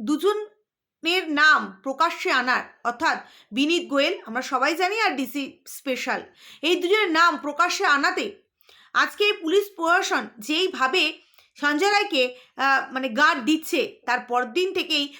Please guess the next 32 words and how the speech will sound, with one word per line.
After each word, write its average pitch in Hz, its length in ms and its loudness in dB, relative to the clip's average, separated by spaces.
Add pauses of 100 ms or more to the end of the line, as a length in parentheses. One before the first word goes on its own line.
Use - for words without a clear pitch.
(120)
কড়াকড়ি 339 540 2
ব্যবস্থা, 226 460 -4 (360)
যাতে 233 220 -8
সে 349 140 -6
কোনোভাবে 339 600 -2
কাউ-, 294 400 0
মানে 302 180 -2
কোনো 330 260 -8
কিছুই 427 340 -2
যেন 381 180 0
বলতে 247 480 -4 (200)
না 262 280 2
পারে 330 240 0
সাংবাদিকদের। 208 720 -6 (1080)
সেখানে 381 440 0
দাঁড়িয়ে 302 500 0 (100)
গতকালকে 370 680 0
যেইভাবে, 277 800 -2 (320)
আহ, 285 140 -2
মানে 320 220 0
একটা 381 560 2 (340)
সার্কাস, 320 540 2 (400)
ওটা 311 160 2
বলতে 277 300 -4
পারো 277 200 0
সার্কাস 320 540 0
বা 415 100 2
ব্যান্ড 339 300 0
পার্টির 311 280 -2
দল 247 200 4 (240)
বলতে 262 260 0
পারো, 220 200 -2